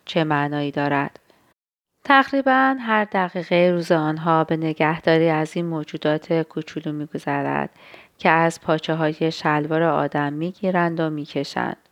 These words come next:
دیوارها را خط خطی می‌کنند،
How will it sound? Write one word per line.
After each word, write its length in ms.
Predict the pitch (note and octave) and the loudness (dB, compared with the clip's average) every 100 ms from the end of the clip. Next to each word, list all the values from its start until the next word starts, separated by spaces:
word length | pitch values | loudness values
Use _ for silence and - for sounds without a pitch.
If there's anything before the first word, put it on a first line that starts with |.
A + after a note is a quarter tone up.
| _ _ _ _ _ | _ _ _ _ _
دیوارها 500 | C#4 D4 D4 C4 C#4+ | 0 6 8 8 6
را 160 | C#4+ C#4 | 6 4
خط 280 | - G3 - | 4 2 2
خطی 400 | - F3 - F3+ | -2 -2 -2 -6
می‌کنند، 800 | F3 - E3+ E3 D#3+ D#3+ D#3+ | -4 -2 0 2 2 2 -2